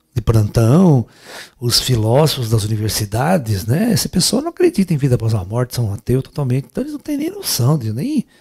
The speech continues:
uma universidade como a Unicamp jamais vai discutir isso. Ah, como a usp jamais vai discutir esse assunto.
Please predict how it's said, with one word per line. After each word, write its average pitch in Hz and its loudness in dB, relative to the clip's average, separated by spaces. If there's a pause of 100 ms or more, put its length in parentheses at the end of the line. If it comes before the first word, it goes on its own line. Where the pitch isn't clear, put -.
(580)
uma 143 4
universidade 147 6
como 135 0
a 139 4
Unicamp 135 4 (340)
jamais 240 4
vai 196 2
discutir 160 -4
isso. - -6 (840)
Ah, 208 -2
como 127 0
a 117 0
usp 123 -2 (320)
jamais 302 -8
vai 190 -2
discutir 120 -12
esse 110 -8
assunto. - -10